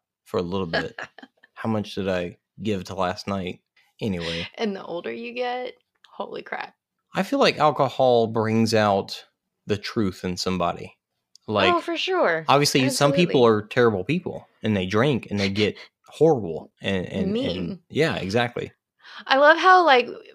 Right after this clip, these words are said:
Speaker 2: we used to blame it on, "Oh, whenever I drink tequila," or, "Oh, whenever I drink brown liquors,"
Speaker 1: <laughs>
Speaker 2: or,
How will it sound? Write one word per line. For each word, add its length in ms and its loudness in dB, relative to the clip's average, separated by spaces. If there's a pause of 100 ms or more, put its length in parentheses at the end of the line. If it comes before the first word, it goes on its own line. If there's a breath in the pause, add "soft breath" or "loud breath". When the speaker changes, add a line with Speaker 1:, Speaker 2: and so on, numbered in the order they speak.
(120)
Speaker 2:
we 260 0
used 240 -2
to 360 2 (120)
blame 260 0
it 160 0
on, 320 0
"Oh, 360 0
whenever 440 -6
I 100 0
drink 240 -8
tequila," 400 -8
or, 300 -2
"Oh, 220 4
whenever 280 2
I 220 6 (180)
drink 300 -4
brown 320 6
liquors," 520 0
Speaker 1:
<laughs> 120 0
Speaker 2:
or, 320 8